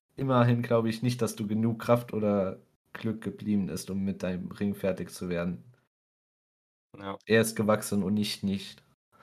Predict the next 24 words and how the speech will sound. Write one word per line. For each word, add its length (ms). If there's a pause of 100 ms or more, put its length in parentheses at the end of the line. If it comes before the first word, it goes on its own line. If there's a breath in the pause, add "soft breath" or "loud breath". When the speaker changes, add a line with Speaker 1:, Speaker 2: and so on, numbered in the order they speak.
(140)
Speaker 2:
Mhm. 380 (320)
Speaker 1:
Also, 480 (120)
ich 100
fand's 200
einfach 300
lustig, 360
dass 140
er 100
so 160
sagt: 380
„Ja, 180
das 200
ist 160
mal 160
ein 60
guter 340
Ratschlag 480
von 220
dir. 380
Ist 200
dieser 280
dann 180
nicht 260
schlecht?“ 480